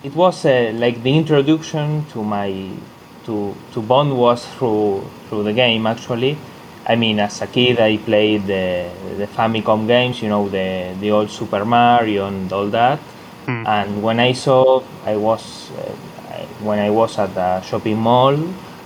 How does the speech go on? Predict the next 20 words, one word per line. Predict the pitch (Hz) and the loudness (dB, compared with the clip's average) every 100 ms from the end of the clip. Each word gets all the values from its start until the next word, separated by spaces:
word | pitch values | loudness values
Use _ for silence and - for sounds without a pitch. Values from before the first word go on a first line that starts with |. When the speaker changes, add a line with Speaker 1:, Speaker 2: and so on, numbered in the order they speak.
| - | -4
Speaker 1:
I | 107 | -2
saw, | 107 113 | 0 2
you | 107 107 | 4 4
know, | 107 107 | 2 0
these | 104 101 - | -2 -6 -8
huge | - - 139 123 120 | -14 -4 0 0 0
screens, | - 123 120 123 123 123 - | -4 -2 0 0 -2 -8 -12
uh, | 98 98 90 90 - - - | -8 -6 -4 -6 -10 -20 -4
promoting | 127 113 117 123 123 113 113 110 | 2 2 4 2 0 0 0 -2
Super | 135 123 117 | -2 0 2
Mario | 123 123 120 | 2 2 0
sixty-four, | - 135 - 143 - 156 165 175 185 - - - - | -2 -4 -2 -2 2 4 4 2 -2 -12 -20 -10 -2
and | 131 135 | 0 2
with | 131 139 131 | 2 2 4
that, | 147 156 165 - - | 4 6 2 -2 -2
I | 117 123 | 2 4
also | 127 127 131 | 2 2 0
got | 120 127 123 | 2 2 2
into | 123 120 110 | -4 -4 -4
the, | 98 92 92 92 | -2 -2 -4 -6